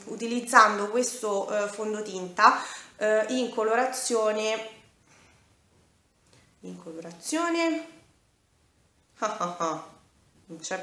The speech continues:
più, non c'è più scritto, ah sì, in colorazione ventuno nude. Allora, questo fondotinta per me ha un sottotono rosato che non va bene,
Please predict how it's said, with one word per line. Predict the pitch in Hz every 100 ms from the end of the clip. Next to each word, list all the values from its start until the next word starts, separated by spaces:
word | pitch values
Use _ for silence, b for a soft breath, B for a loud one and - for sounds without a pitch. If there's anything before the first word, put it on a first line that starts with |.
| -
più, | 233 240
non | 240 240 240 - - _ _ _ _ _ _ _ _ - -
c'è | 233
più | 233 269
scritto, | 262 - 247 240 220 -
ah | 240 226
sì, | 226 175 175 B B B -
in | 311 -
colorazione | 262 262 302 311 - 240 233
ventuno | 240 247 240 208 196 196 196 208
nude. | 190 180 165 160 160 185 -
Allora, | 233 240 202 196 208
questo | - 330 - 262
fondotinta | 247 262 269 262 262 269 269 262 262
per | - 233 233
me | 226 220 220
ha | 214
un | 202 202
sottotono | 226 214 240 208 202 202
rosato | 196 190 165 165 196 226 B B B
che | - 226 196
non | 190 180
va | 175
bene, | - 160 160 165 170